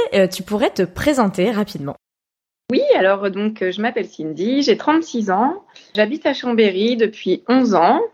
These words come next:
Speaker 2: Euh, la première partie de ma vie, je l'ai passée à Orléans, donc, euh, vraiment deux styles, deux ambiances. <laughs>
Speaker 1: Ouais.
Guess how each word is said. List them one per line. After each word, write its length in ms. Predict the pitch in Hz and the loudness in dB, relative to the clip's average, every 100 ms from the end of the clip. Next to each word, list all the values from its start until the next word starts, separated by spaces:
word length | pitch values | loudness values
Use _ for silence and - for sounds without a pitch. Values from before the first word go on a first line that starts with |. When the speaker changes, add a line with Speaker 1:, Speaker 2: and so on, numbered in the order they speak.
| _ - | _ 0
Speaker 2:
Euh, 500 | 185 185 180 170 170 | 2 2 0 0 0
la 140 | 170 | -2
première 300 | 165 233 240 | -2 -2 0
partie 240 | 240 220 220 | 0 -2 2
de 40 | |
ma 140 | 220 | 2
vie, 180 | 214 226 | 2 0
je 60 | 254 | 2
l'ai 100 | 185 | 2
passée 340 | 175 185 226 | 2 2 2
à 180 | 208 180 | 4 2
Orléans, 440 | 190 190 170 233 | 2 2 2 0
donc, 320 | 285 208 202 190 | -4 -4 -4 0
euh, 200 | 170 165 | 0 2
vraiment 320 | 180 208 233 | -2 0 0
deux 220 | 196 240 | 0 0
styles, 300 | 240 - 240 | 0 -4 0
deux 200 | 220 220 | 2 4
ambiances. 520 | 202 185 190 311 - - - | 2 2 -2 -2 -8 -10 -6
<laughs> 140 | 220 - - _ _ | -4 -4 -6 _ _
Speaker 1:
Ouais. 560 | 208 214 202 208 262 | -2 2 4 4 2